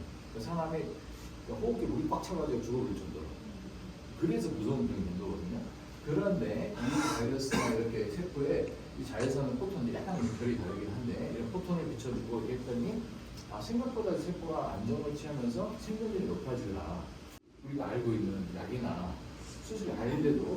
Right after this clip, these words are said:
뭔가 다르게 치료를 해서 효과를 보는 방법들이 제시됐던 거죠. 그래서 우리가 혈액 방사 치료를 도입하게 된 거죠. 다음 슬라이드 보실까요? 원리를 보게 되면은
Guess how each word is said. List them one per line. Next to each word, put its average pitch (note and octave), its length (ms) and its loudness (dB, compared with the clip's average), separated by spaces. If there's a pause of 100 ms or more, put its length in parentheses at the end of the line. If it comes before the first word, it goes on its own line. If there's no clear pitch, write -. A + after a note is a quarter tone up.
뭔가 D#3+ 340 2
다르게 B2 640 0
치료를 E3 440 2
해서 C#3+ 200 0
효과를 F3+ 400 0
보는 - 240 -2
방법들이 F#3 460 -2
제시됐던 A#2 500 -4
거죠. - 280 -2
그래서 D3 280 4
우리가 A2 300 0 (420)
혈액 D3+ 200 0
방사 - 260 -4
치료를 - 460 0 (340)
도입하게 A2+ 300 0
된 F#2 140 -2
거죠. - 200 -6
다음 A2+ 180 0
슬라이드 A#2 280 0
보실까요? - 480 -6 (1000)
원리를 G3 280 6
보게 A#3+ 200 4
되면은 A3 440 2